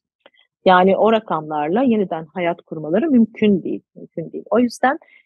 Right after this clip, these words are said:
e, kadınların birçoğu da bırakamıyor evlerini dediğim sebepten dolayı.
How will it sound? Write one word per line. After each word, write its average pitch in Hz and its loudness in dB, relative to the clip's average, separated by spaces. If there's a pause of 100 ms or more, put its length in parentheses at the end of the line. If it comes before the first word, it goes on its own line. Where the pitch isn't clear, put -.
(120)
e, 196 4
kadınların 277 4
birçoğu 285 0
da 208 0
bırakamıyor 143 -8
evlerini 139 -6
dediğim 156 -2
sebepten 135 -8
dolayı. 139 -6